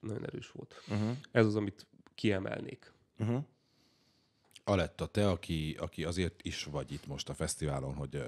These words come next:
Speaker 3: ö, blogot írj, látványtervező szemével, szubjektív módon.
Speaker 2: Exkluzíve írj nekünk meg
Speaker 3: Gyere,
Speaker 2: itt egy blogot.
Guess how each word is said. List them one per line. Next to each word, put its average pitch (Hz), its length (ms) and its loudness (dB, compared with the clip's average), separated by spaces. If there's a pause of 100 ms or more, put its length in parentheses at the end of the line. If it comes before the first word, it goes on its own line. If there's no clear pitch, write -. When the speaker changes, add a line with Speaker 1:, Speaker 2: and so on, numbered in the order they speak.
(120)
Speaker 3:
ö, 69 180 -4 (360)
blogot 73 400 -2
írj, 73 400 -6 (500)
látványtervező 71 960 -2
szemével, 65 920 -4
szubjektív 71 720 -2
módon. 73 460 2
Speaker 2:
Exkluzíve 101 840 6
írj 107 260 8
nekünk 87 420 2
meg 87 120 4
Speaker 3:
Gyere, 92 260 4
Speaker 2:
itt 82 60 4
egy 78 60 0
blogot. 78 440 2